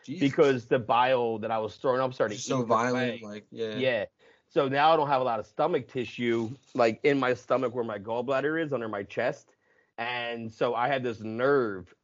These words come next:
Speaker 2: that when I cough, it rubs up against the back of my stomach 'cause there's no tissue to
Speaker 1: So
Speaker 2: protect
Speaker 1: did it
Speaker 2: it.
Speaker 1: hurt every time you cough?
Speaker 2: It hurts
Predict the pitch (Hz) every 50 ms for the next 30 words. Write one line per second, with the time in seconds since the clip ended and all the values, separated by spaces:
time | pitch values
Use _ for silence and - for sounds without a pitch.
0 | _ _ _ 127 127 120 113 110 - - 120 127 123 110 107 - - - 113 113
1 | 123 139 147 - _ _ _ - 120 107 - 104 104 127 131 127 120 110 131 113
2 | 120 104 95 110 107 104 - - 107 95 104 101 101 101 117 98 92 90 92 -
3 | _ - 123 110 107 95 87 - _ - 101 98 98 98 104 104 95 95 - -
4 | 110 107 - 104 90 82 78 - 92 - 147 139 131 123 131 127 123 107 107 107
5 | 127 127 143 147 - 131 131 127 - 127 117 113 - - 113 127 151 160 - _
6 | _ _ _ _ _ 135 131 120 139 143 135 127 113